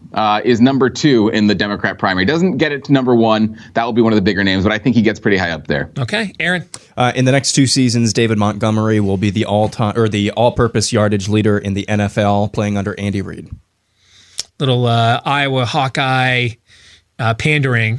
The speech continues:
Speaker 2: panderathon there to your Cyclone brethren. I like it. Uh, my prediction is, uh, my pre-N C A A tournament pick of Virginia over Michigan State in the championship game. I believe that's going to turn out to be exactly right. And you know why? Because I'm,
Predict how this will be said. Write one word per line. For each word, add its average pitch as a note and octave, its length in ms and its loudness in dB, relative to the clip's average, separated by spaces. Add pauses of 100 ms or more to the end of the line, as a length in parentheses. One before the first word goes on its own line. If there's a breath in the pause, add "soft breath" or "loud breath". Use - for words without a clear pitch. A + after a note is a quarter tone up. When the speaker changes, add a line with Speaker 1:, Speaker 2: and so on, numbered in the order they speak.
(120)
Speaker 2:
panderathon B2+ 640 0
there A#2+ 160 0
to A#2 80 0
your A2+ 100 0
Cyclone C#3 400 -2
brethren. G#2 340 -4
I G2+ 60 -6
like G#2+ 240 -4
it. - 160 -10 (280 loud breath)
Uh, D#3+ 80 0
my F3 180 2
prediction G3+ 460 0
is, D#3 380 0
uh, C#3+ 120 0
my D3 160 -2
pre-N E3 460 0
C D#3+ 200 0
A D3+ 100 2
A C#3+ 40 0
tournament D3+ 380 -2
pick D3+ 300 -2
of C3 200 0
Virginia C#3+ 500 -2
over C#3+ 220 -2
Michigan C#3+ 340 -2
State D3 320 -2
in C3 80 -6
the B2 60 -2
championship C3 520 -2
game. B2 340 0 (500 loud breath)
I C3 140 -2
believe D3+ 300 2
that's A#2+ 180 -2
going C3 200 -2
to A#2 60 -2
turn C3 160 -2
out C3 120 -2
to B2+ 80 -4
be A2+ 260 0
exactly A#2+ 480 -2
right. B2 300 0
And B2+ 120 -2
you B2+ 60 2
know D3+ 80 0
why? B2+ 400 -4 (1200)
Because A#2+ 220 -2
I'm, A2+ 200 -2